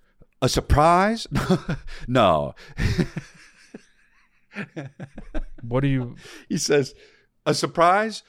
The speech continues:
Speaker 1: No. "Shitting a boat would be a surprise." This is a catastrophe,
Speaker 2: Is that
Speaker 1: dude."
Speaker 2: from, is that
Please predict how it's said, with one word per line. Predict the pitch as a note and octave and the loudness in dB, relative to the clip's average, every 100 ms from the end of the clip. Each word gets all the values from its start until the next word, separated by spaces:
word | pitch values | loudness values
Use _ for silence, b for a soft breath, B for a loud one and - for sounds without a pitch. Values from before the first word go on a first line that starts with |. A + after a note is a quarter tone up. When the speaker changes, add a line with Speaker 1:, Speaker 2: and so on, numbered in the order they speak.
| - | -6
Speaker 1:
No. | C#3 C3 E2 B1+ B1 B1+ b b b b | -4 -2 -4 -8 -14 -20 b b b b
"Shitting | - - A3+ A3 E3 | -6 2 4 6 2
a | |
boat | G#2+ F3+ G#3+ F3 | 0 4 4 4
would | B2+ | 0
be | A#2 | 2
a | A2 | 0
surprise." | - G2 D3 D3+ G2 G#2+ C3+ | 0 0 2 4 2 0 -2
This | D#3 C4 D4+ | 2 4 4
is | G#3 | 2
a | F#3+ | 2
catastrophe, | G3+ G#3 C#4 C#4+ - G3+ - D3+ G2 | 2 4 6 4 4 2 4 4 4
Speaker 2:
Is | |
that | C3+ | 4
Speaker 1:
dude." | C#3 A2+ | 4 4
Speaker 2:
from, | - | 0
is | B2+ | -2
that | D3 | -4